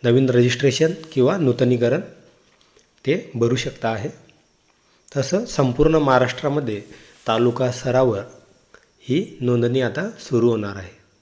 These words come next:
तर, अ, नवीन नोंदणी आणि नूतनीकरणासाठी आपल्याला कागदपत्रे कोणती लागतात, तर मूळ आधार कार्ड, नव्वद दिवस काम केल्याचे प्रमाणपत्र, पासपोर्ट साईज फोटो, अशा पद्धतीने आपल्याला डॉक्युमेंट तिथं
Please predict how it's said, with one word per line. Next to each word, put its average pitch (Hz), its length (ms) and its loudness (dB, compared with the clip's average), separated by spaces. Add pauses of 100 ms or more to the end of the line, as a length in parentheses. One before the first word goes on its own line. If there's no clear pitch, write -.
(1000)
तर, 123 280 2
अ, - 20 2
नवीन 139 400 2
नोंदणी 139 300 2
आणि 143 160 -2
नूतनीकरणासाठी 131 1040 -4 (480)
आपल्याला 123 380 0
कागदपत्रे 120 680 -2
कोणती 123 300 -4
लागतात, 113 380 -4 (200)
तर 123 120 -2
मूळ 123 220 0
आधार 123 280 0
कार्ड, 127 320 0 (160)
नव्वद 120 300 0
दिवस 120 260 0
काम 123 240 -4
केल्याचे 120 300 -4
प्रमाणपत्र, 131 680 -6 (500)
पासपोर्ट 123 400 -2
साईज 120 440 -4
फोटो, 135 520 0 (520)
अशा 131 180 -4
पद्धतीने 123 480 -2
आपल्याला 120 340 -2
डॉक्युमेंट 127 540 -2
तिथं 139 260 -6